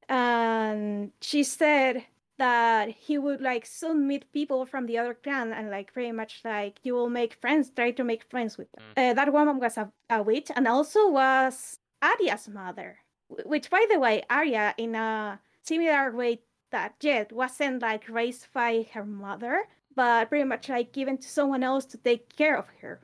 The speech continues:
Speaker 1: So the whole time I thought, like, Ipros and Arya were, like, siblings, but they weren't, and I was like, "Oh, I see." That's why Franziska then thought, like, "Stuff happened between them." But,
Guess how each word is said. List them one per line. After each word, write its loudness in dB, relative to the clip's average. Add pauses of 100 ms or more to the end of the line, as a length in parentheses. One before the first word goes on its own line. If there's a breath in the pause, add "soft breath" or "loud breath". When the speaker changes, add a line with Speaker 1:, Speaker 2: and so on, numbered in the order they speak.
Speaker 1:
So 4
the -2
whole 4
time 0
I 2
thought, -2
like, 0
Ipros 0
and -4
Arya -2
were, -4
like, -4
siblings, -8
but -8
they -4
weren't, -8
and -8
I -10
was -10
like, -8 (120)
"Oh, -6
I -4
see." -8 (280 soft breath)
That's -2
why 4
Franziska -2
then -2 (100)
thought, 0
like, -4 (120)
"Stuff 0
happened -10
between -12
them." -16 (100)
But, 2